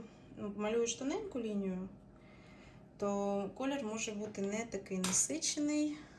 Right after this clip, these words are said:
Так, е, до речі, напишіть мені, дівчата, хто користується, ви їх проштовхуєте чи, ось, бачите, знімається, тобто можна проштовхнути чи точите.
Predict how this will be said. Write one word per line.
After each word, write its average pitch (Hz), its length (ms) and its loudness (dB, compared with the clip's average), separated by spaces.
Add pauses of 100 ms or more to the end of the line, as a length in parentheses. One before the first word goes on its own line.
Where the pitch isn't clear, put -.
(1300)
Так, 208 460 -8
е, 185 100 -6 (240)
до 214 160 -2
речі, 220 300 4
напишіть 214 500 0
мені, 214 200 0
дівчата, 208 400 2
хто 208 260 -2
користується, 208 720 -2
ви 208 160 4
їх 220 220 2
проштовхуєте 208 920 0
чи, 233 380 0 (240)
ось, 196 200 -2
бачите, 214 400 -2
знімається, 202 600 0
тобто 196 260 -6
можна 214 300 -4
проштовхнути 202 760 -8
чи 233 180 0
точите. 190 600 -2